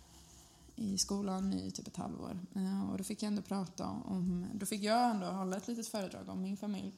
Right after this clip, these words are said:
just för att jag hade båda sidor. Min mormor är född, eh, nittonhundraarton. Så hon var ju runt, eh, övre tjugoårsåldern när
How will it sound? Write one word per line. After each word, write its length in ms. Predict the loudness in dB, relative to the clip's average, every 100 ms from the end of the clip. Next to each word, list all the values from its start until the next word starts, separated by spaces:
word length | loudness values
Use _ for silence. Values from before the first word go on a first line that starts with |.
| -8
just 300 | -4 -4 -4
för 140 | -6 -4
att 140 | -2
jag 120 | -2
hade 640 | -2 -2 -2 -4 -4 -4 -8 -12 -20 -20 -20 _ _
båda 340 | -4 0 0 0
sidor. 240 | 0 -2 -4 -4
Min 220 | 0 2
mormor 420 | 2 2 2 0 0 -2
är 60 |
född, 460 | -4 -4 -4 -4 -4
eh, 460 | -4 -4 -4 -4 -4
nittonhundraarton. 1000 | -4 -2 -2 -2 -2 -4 -6 -6 -4 -6 -12 _ _ _ _ -20 -20 -20 -8
Så 120 | -2 2
hon 140 | 2
var 60 | 0
ju 180 | -2
runt, 300 | -2 -2 -4 -4
eh, 1400 | -2 0 0 0 -2 -4 -6 -8 -18 -20 -20 -20 -8 -4
övre 140 | -2
tjugoårsåldern 680 | 0 -2 -2 -4 -2 -2 -2
när 340 | -4 -4 -6